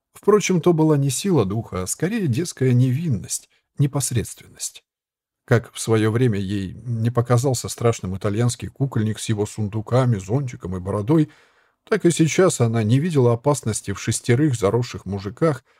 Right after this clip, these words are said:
с их барабанами, бурдонами, кривыми дудками и арфами. Октавия, как мышка, от природы обладала даром чувствовать опасность,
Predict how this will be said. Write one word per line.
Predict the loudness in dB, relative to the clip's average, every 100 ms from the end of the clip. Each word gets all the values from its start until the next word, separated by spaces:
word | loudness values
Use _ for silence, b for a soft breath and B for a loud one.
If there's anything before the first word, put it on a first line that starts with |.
| _
с | -2 -2
их | 0
барабанами, | 0 2 2 4 2 4 2 0 -4
бурдонами, | -6 -2 0 2 2 2 0 -4
кривыми | -4 -2 -2 0
дудками | 0 -2 -8 -2 0 0
и |
арфами. | 0 -4 -8 -14 -20 -20 _ _ _ _ _ _ _ _ _
Октавия, | 0 0 4 6 6
как | 6 2 4
мышка, | 2 2 -2 -4 _ -12
от | -8 -2
природы | 2 4 4 2
обладала | 0 0 2 2 2
даром | 2 0 0
чувствовать | -6 -12 -10 -4 -2 -2
опасность, | -6 -2 -2 -2 -12 -14 -14